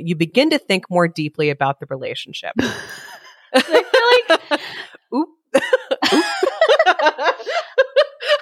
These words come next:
Speaker 2: Well, then it's doomed anyway if you're, like, if you're, if, or maybe it's a good thing. Maybe that's not a curse. Maybe that's, like, a, maybe you should be thinking deeply
Speaker 1: Yes.
Speaker 2: about your relationship.
Speaker 1: Yeah,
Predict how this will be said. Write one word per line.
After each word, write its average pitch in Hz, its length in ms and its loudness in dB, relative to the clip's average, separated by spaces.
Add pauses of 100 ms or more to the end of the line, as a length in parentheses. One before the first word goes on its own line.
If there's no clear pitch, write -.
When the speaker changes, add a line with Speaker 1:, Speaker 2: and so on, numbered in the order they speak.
Speaker 2:
Well, 392 120 4
then 480 100 4 (120)
it's 302 160 -6 (400)
doomed 285 400 4
anyway 208 480 2
if 208 160 -4
you're, 208 180 2
like, 202 160 2
if 208 180 -4
you're, 214 140 2 (120)
if, 254 160 -2 (140)
or 277 140 6
maybe 339 260 4
it's 403 280 4
a 294 80 2
good 277 340 2
thing. 170 320 2
Maybe 226 200 0
that's 339 180 2
not 285 140 4
a 226 40 4
curse. 262 520 0
Maybe 247 240 2
that's, 302 180 2
like, 254 160 2
a, 220 100 4
maybe 220 220 2
you 247 140 2
should 269 440 2
be 262 140 0
thinking 196 680 -2
deeply 214 300 0
Speaker 1:
Yes. 190 160 2
Speaker 2:
about 190 180 2
your 202 140 0
relationship. 220 920 0 (540)
Speaker 1:
Yeah, 240 380 4